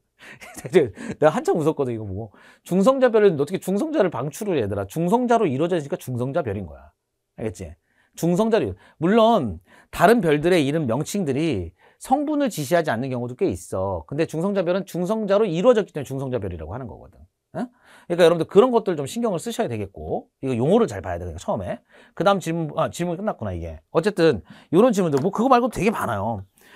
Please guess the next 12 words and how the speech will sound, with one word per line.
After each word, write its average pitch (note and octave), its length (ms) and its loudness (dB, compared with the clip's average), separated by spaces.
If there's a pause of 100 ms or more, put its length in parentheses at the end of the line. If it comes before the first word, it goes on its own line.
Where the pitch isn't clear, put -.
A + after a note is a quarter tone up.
(160)
근데 G#3+ 220 6
나머지 A3+ 380 6
것들은 G#3+ 440 2
뭐 C3 260 4
충분히 G4+ 520 0
그럴 F3+ 240 4
수 F#3 120 -4
있는 D#3 160 0
것들이 D3 260 0
굉장히 C#3+ 340 -2
많이 C#3 260 -2
있는데 A2 580 -4